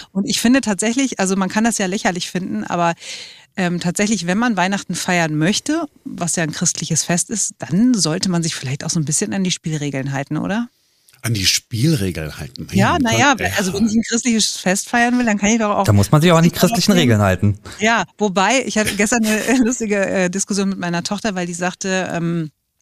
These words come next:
Speaker 1: warum ist denn bei unseren Freunden in Kanada und in den U S A, die fangen ja viel früher an. Dann habe ich gesagt, na ja, bei denen ist halt Totensonntag so um Allerheiligen, Allerseelen, also nach, äh, Halloween fängt ja im Grunde da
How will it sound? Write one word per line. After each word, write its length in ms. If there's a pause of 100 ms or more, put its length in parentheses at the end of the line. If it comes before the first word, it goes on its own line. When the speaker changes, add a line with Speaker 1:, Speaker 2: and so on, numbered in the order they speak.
(340)
Speaker 1:
warum 240
ist 160
denn 120
bei 100
unseren 260
Freunden 360
in 120
Kanada 540 (480)
und 280
in 220
den 140
U 120
S 140
A, 300
die 140
fangen 240
ja 100
viel 160
früher 400
an. 160
Dann 80
habe 80
ich 60
gesagt, 220
na 100
ja, 200
bei 220
denen 240
ist 160
halt 120
Totensonntag 680
so 240
um 360
Allerheiligen, 560
Allerseelen, 480
also 300 (140)
nach, 420 (680)
äh, 200
Halloween 400
fängt 260
ja 60
im 100
Grunde 280
da 140